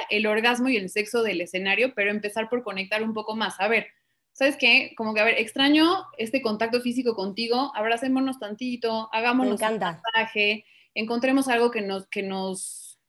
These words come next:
Speaker 1: que nos guste y que nos haga disfrutar a los dos. Quitemos la presión del sexo, porque también esa misma presión a veces, este, te quita un poco las ganas. Entonces, ok,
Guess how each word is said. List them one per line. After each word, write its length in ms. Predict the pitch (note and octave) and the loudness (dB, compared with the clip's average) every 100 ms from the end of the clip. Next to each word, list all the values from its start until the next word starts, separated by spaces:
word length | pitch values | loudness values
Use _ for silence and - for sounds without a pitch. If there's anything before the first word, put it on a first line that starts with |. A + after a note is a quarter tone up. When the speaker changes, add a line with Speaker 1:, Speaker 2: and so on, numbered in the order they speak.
| - | -14
Speaker 1:
que 140 | G3 | -8
nos 240 | F#3+ G3 G#3 | -6 -6 -2
guste 240 | B3 B3 | -2 -2
y 60 | A#3 | -2
que 100 | G3 | -2
nos 160 | F#3 | -2
haga 160 | A3 A#3 | 0 0
disfrutar 460 | G#3+ G#3 G3 G#3 | 0 -4 -2 0
a 40 | G#3+ | 0
los 220 | F#3+ F3 | -2 -4
dos. 320 | G3 G#3+ C4+ - _ _ _ | -2 -2 -4 -10 _ _ _
Quitemos 480 | - A#3+ D4 D4 E4 | -4 2 6 8 8
la 160 | A#3+ | 4
presión 360 | G3+ G3 G3 G#3+ | 2 -2 -2 0
del 160 | A3+ A3+ | 0 2
sexo, 440 | A#3+ A3+ G#3+ A3 | 0 0 -2 -4
porque 240 | G#3+ G3+ | -4 -4
también 540 | G#3+ A3+ A#3+ C4+ B3+ C4 | -2 0 2 4 4 2
esa 220 | G#3 A#3 | -2 -2
misma 320 | A#3 A#3 A#3+ A3+ | 0 0 0 -2
presión 340 | G3+ G#3+ A3 | -6 -6 -6
a 80 | A#3 | -4
veces, 540 | A3 A3 G#3 A3 - _ _ _ _ _ | -4 -4 -6 -6 -10 _ _ _ _ _
este, 580 | G3 G3 - F#3 - - | -10 -8 -2 -2 -2 -8
te 80 | F#3+ | -8
quita 200 | G#3+ A3 | -6 -4
un 60 | A3+ | -4
poco 220 | G#3 G#3 | -4 -4
las 220 | F#3+ E3+ | -4 -4
ganas. 400 | F#3 G3+ E3 - | -2 -2 -2 -10
Entonces, 360 | G#3 A3+ A#3+ A#3+ | -8 -2 0 0
ok, 220 | - A3+ | -2 0